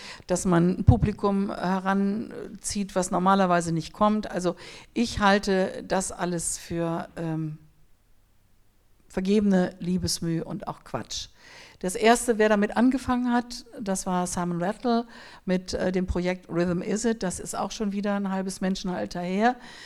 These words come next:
Ähm, ich bin ganz sicher, wenn man, sollte mal so Nachhaltigkeitsstudien veranstalten.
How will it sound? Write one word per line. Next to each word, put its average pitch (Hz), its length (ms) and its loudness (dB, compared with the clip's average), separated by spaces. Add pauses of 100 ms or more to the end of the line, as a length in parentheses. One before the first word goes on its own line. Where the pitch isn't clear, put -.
(240)
Ähm, 202 420 6
ich - 180 2
bin 202 160 8
ganz 226 340 8
sicher, 233 320 4
wenn 202 120 6
man, 196 240 6
sollte 226 260 8
mal 208 120 6
so 196 80 4
Nachhaltigkeitsstudien 170 1200 2
veranstalten. 151 720 -4